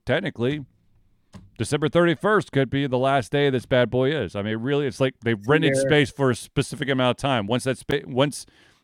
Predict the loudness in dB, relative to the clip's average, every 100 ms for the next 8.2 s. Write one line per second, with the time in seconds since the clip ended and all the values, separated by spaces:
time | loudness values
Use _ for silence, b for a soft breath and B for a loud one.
0 | _ 0 4 4 2 -2 -6 -6 2 2
1 | 2 -4 -8 -4 -2 0 -2 -4 _ _
2 | -12 -2 0 0 -2 0 2 2 0 -2
3 | 0 0 -2 -6 _ _ _ _ _ _
4 | -8 -4 -2 -2 0 2 2 2 0 0
5 | 0 -2 -2 -6 -6 -14 _ _ _ _
6 | _ _ _ _ _ _ _ _ _ _
7 | _ _ _ _ _ _ _ _ -8 -4
8 | -4